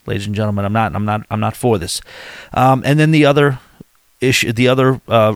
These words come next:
area of responsibility for her is the very, very important, crucial role in any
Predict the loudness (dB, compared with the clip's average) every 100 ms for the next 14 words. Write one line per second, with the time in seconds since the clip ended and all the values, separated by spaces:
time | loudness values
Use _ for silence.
0 | 0 0 2 2 0 -4 -4 -2 -2 -2
1 | 2 2 2 -4 -12 -20 -6 2 4 4
2 | 4 2 2 0 0 0 2 2 4 2
3 | 2 2 0 0 0 0 -2 -10 -4 0
4 | 0 2 0 2 4 4 2 -2 0 0